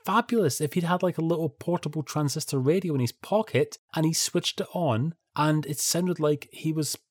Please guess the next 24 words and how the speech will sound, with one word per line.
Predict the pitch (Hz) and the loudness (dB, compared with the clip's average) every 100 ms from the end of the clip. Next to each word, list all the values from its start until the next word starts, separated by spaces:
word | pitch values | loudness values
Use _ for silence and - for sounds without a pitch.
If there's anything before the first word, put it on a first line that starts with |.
| _ _ _ | _ _ _
in | 147 131 | -4 -2
charge | 151 151 | -2 -2
of | 156 | -2
an | |
entire | 147 - 160 170 | -2 -2 -2 -2
orchestra. | - 196 240 254 - - 156 | -4 -4 -2 -4 -6 -6 -4
And | 123 | -4
they're | 127 | -4
thinking, | 170 160 | -6 -8
"My | 170 196 - | -8 -10 -12
God, | - 208 | -14 -10
how | 202 | -6
does | 196 - | -6 -4
he, | 190 156 | -4 -4
how | 190 | -4
is | 202 | -2
he | |
able | 196 | -4
to | - - | -4 0
do | 226 269 | 2 2
this? | 226 135 - - _ _ _ | 0 -2 -6 -14 _ _ _
This | - | -12
is | 196 | -6
amazing." | 196 214 254 247 120 | -2 0 0 0 -4